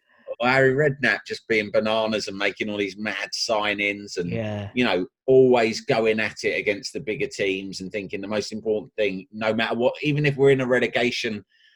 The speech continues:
Speaker 1: scrap and a point would be a great result, I want us to go out and try and beat them three nil.
Speaker 2: Yeah.
Speaker 1: That's West Ham. That's the sort of manager we should always look for.
Speaker 2: Yeah, yeah,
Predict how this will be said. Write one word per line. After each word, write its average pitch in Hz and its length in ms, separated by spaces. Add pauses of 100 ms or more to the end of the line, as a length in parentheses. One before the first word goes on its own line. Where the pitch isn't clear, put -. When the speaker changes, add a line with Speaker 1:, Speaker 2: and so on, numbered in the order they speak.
(140)
Speaker 1:
scrap - 540
and 95 100
a 95 160
point 107 300
would 98 180
be 101 280
a 95 80
great 101 300
result, 98 400
I 104 60
want 107 180
us - 140
to - 80
go 104 240
out 92 240
and 98 100
try 95 200
and 92 120
beat 98 240
them 87 200
three 95 200
nil. 85 340 (260)
Speaker 2:
Yeah. 160 120
Speaker 1:
That's 147 160
West 135 300
Ham. 131 220
That's 127 180
the 139 80
sort 139 180
of 110 60
manager 110 260
we 104 80
should - 160
always 101 340
look 120 220
for. 73 300
Speaker 2:
Yeah, 120 260
yeah, 107 300